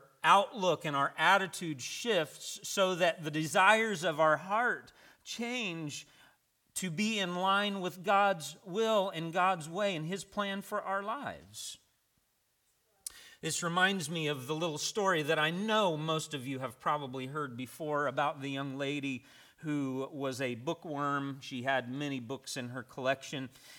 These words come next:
And one day she came across a book she, she had never read before. She picked it up, started reading it, and as she read,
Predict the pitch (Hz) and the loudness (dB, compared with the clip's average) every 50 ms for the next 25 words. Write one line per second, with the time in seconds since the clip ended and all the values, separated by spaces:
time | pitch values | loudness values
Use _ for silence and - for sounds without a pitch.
0 | - - - _ - 139 156 165 175 180 175 180 170 160 180 175 175 156 - - | -20 -20 -12 _ -4 -2 -2 0 2 2 2 2 2 4 4 6 4 4 0 -4
1 | 180 160 - - 180 160 156 156 - - 175 160 160 - - 165 139 135 175 185 | -8 -6 -4 -2 -2 -2 -2 -4 -2 2 2 2 2 2 -2 -8 -6 0 0 0
2 | 175 180 - - - 170 156 151 139 143 - - - - - 147 131 127 127 131 | 0 0 -6 -6 -6 -4 -4 -4 -4 -6 -8 -12 -14 -10 -6 -6 -6 -6 -6 -6
3 | 127 139 143 127 143 147 143 131 139 135 143 180 190 185 151 139 165 151 - - | -2 -2 -2 0 0 -2 -2 -2 -2 -2 0 0 0 0 0 -4 -6 -6 -4 -4
4 | 190 175 175 170 165 156 - - 139 120 - 185 151 - - 151 151 156 160 156 | 0 0 2 2 0 -2 -4 -8 -10 -6 -6 -8 -8 -8 -2 2 2 4 4 2
5 | - - - - 143 151 147 147 127 139 151 156 156 147 151 151 156 151 151 147 | -2 -4 0 0 2 2 0 -2 -6 -4 -2 -2 -2 -2 -2 -2 -2 -2 -4 -2
6 | 131 131 135 135 - - - 143 131 127 143 143 139 139 131 127 | -4 -4 -4 -6 -8 -10 -10 -10 -4 0 2 2 4 2 2 -2